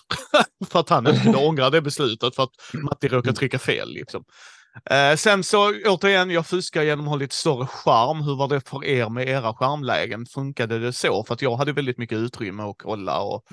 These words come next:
Speaker 1: se, liksom.
Speaker 3: Eh, för min del var det ingenting. Alltså, jag kunde inte se våra bräden, men det spelar inte jättemycket roll.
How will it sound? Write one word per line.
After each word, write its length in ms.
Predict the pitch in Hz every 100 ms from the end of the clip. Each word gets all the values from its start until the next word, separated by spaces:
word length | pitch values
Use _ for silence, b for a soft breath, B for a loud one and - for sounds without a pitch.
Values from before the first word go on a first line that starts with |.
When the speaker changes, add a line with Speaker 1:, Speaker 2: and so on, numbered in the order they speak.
| B _
Speaker 1:
se, 320 | - - 85 113 -
liksom. 240 | - - 110 _ - - _ _ _ -
Speaker 3:
Eh, 180 | 76 -
för 60 | 107
min 180 | 104 98
del 100 | 95
var 180 | 98
det 260 | 98 101 120
ingenting. 640 | 104 104 101 92 - 104
Alltså, 280 | 101 117 107
jag 220 | 110 104
kunde 180 | 113 110
inte 180 | 104 110
se 280 | - 107 98 90 - 98 101 - - 117 107
våra 360 | 107 104 101 90
bräden, 580 | 104 107 107 101 90
men 140 | 90 95
det 100 | 95
spelar 380 | - 107 98 92
inte 160 | 85
jättemycket 680 | 90 90 90 - 95 87 101
roll. 360 | 95 95 92